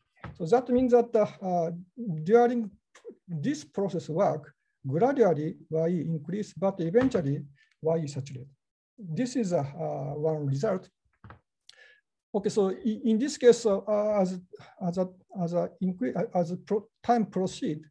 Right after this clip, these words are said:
uh, electron fraction increase like this, and eventually electro-, uh, weak interaction process,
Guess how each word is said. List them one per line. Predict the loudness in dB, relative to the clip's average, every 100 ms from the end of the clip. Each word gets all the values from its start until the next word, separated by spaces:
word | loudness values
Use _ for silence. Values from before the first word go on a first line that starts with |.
| _ _ _
uh, | -8 -4
electron | -4 -4 -4 -4 -2
fraction | 0 0 -2 -6
increase | -6 -8 -6 -8 -8 _ -8
like | -6
this, | -4 -6 -8 -16 _ _ -6
and | -2 0
eventually | 2 0 2 2 2 -2 -2
electro-, | -2 -2 -4 -10 -4
uh, | -2 -2 -4 -6 -16 _
weak | 0 0 0
interaction | 0 4 2 2 -4
process, | -4 -6 -6 -10